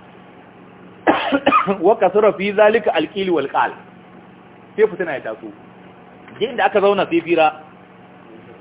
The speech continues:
Eh, an ce ka ce, qilin wa qalin. Yaya? Kun ce kaza haram ne kuma gashi kuna yi. Ka san in kana wa'azi misali, kana faɗin kaza haram ne, to kuma kaddara ta sa kai kuma ka je ka aikata.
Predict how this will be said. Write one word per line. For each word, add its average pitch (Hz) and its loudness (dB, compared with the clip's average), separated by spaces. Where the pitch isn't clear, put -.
Eh, 156 0
an 185 -2
ce 190 -2
ka 139 0
ce, 131 -12
qilin 208 -2
wa 147 -2
qalin. 151 0
Yaya? 160 2
Kun 349 -4
ce 302 -2
kaza 208 2
haram 185 2
ne 175 0
kuma 208 -2
gashi 202 2
kuna 165 -4
yi. 131 -6
Ka 202 4
san 214 2
in 220 -8
kana 214 4
wa'azi 160 2
misali, 131 0
kana 143 -2
faɗin 139 -6
kaza 120 0
haram 127 0
ne, 113 -10
to 131 -8
kuma 160 -8
kaddara 151 -4
ta 139 -10
sa 147 -4
kai 131 -6
kuma 131 -12
ka 135 -6
je 135 -10
ka 139 -8
aikata. 95 -8